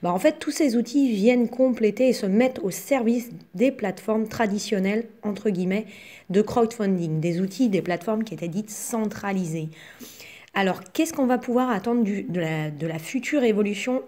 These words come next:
euh, des plateformes de crowdfunding usuelles ? Pour ne pas les citer, par exemple, il y en a en France et à l'international. Alors, pour ne pas les citer, bien sûr,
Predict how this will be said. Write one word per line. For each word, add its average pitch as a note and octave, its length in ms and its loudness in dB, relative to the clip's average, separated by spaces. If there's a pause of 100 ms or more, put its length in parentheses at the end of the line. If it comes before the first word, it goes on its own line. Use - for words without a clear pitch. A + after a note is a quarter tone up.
euh, E3+ 100 -4
des G3 160 4
plateformes A#3 460 0
de F3+ 60 0
crowdfunding A3 800 0
usuelles ? F#3+ 600 2 (760)
Pour F3+ 140 0
ne F#3 100 2
pas A#3 160 2
les A3 120 4
citer, G3+ 360 -6
par D#3+ 160 -8
exemple, D#3 320 -6
il F#3+ 60 -4
y F#3 80 -2
en F#3+ 100 2
a F3 160 0
en D#3+ 140 -8
France B3+ 500 -2
et G#3 80 0
à F#3+ 60 0
l'international. F3+ 760 -4 (800)
Alors, F#3+ 240 4
pour - 200 0
ne A3 120 6
pas A3+ 140 -2
les G3+ 120 2
citer, A3 320 -2
bien F3+ 180 0
sûr, D4 280 0